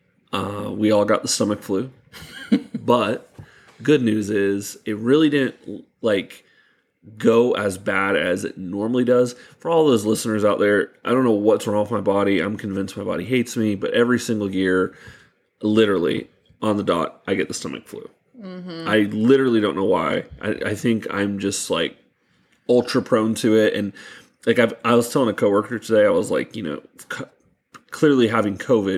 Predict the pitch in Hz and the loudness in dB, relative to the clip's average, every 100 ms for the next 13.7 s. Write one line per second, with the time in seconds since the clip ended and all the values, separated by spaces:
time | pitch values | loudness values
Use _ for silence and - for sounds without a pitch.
0 | 98 104 139 120 98 98 - 113 98 101 | -4 -2 0 2 0 -2 2 2 2 0
1 | - 98 - - - - 95 87 - 147 | -4 -8 -6 -6 -6 -6 -4 -2 2 2
2 | 143 98 104 90 - - - - - _ | 2 -4 -2 -4 -4 -10 -20 -20 -20 _
3 | _ _ _ 117 127 113 110 131 135 - | _ _ _ 0 2 2 2 2 0 -2
4 | 160 165 160 - - 107 101 104 98 85 | 0 0 -2 -10 0 0 4 4 2 0
5 | - 95 - 127 143 131 104 - 80 95 | -4 -6 -4 -2 2 2 2 0 0 0
6 | 90 - - 87 95 117 123 107 - - | -4 -10 -6 -4 0 0 -2 -4 -8 -8
7 | - - - - - - _ _ - 240 | -8 -8 -10 -16 -16 -16 _ _ 2 6
8 | 254 214 - - - - - _ 113 113 | 6 4 0 -2 -8 -18 -20 _ 0 2
9 | 120 120 131 135 131 147 147 147 - 123 | 2 4 4 2 2 2 4 2 2 0
10 | 101 107 107 107 104 95 80 65 - - | 2 2 4 4 4 2 0 -2 -6 -12
11 | - _ _ _ _ _ - 107 101 - | -14 _ _ _ _ _ -2 0 0 -4
12 | 98 - - - 113 _ - - - - | -6 -4 -8 -10 -14 _ -8 -2 0 2
13 | 131 127 - 151 156 151 | 2 2 0 2 2 2